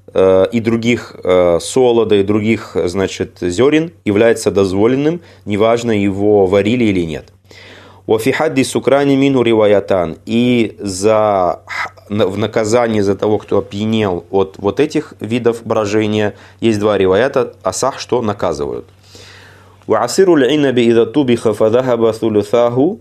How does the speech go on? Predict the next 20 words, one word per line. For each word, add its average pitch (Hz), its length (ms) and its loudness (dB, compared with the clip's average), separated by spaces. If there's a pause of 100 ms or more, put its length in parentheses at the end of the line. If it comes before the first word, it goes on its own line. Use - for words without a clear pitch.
(100)
حلال، 104 640 0
وإن 131 260 0
اشتد 92 680 -2
إذا 104 160 2
قصد 110 440 -2
به 104 480 0
التقوي، 131 720 0 (280)
وإن 120 240 -2
قصد 117 380 0
الت-، 101 300 0
а-، 98 240 0
а-، 104 360 2
التلهي 131 720 0 (220)
فحرام». 80 640 -2 (560)
Значит, 127 460 -2 (240)
если 151 320 2
виноградный 127 560 2
сок 113 280 -2
варили 113 560 2 (340)
и, 127 180 0